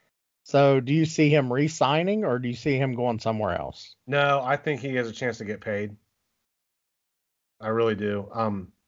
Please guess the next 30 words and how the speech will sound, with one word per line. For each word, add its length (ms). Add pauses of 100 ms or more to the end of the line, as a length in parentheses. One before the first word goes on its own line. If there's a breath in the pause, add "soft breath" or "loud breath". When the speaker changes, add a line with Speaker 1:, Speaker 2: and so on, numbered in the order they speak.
(680)
Speaker 2:
I 80
have 160
to 60
look 140
at 60
all 100
the 80
teams' 260
running 240
back 180
situations. 640 (380 soft breath)
Off 220
the 40
top 120
of 80
my 140
head, 420
um, 340 (800)
I 80
like 200
him 120
in 60
Seattle 600 (1900)
'cause 100
they 60 (120)
got, 80
Chris 200
Carson's 420
leaving. 360 (580)
Speaker 1:
Yeah. 140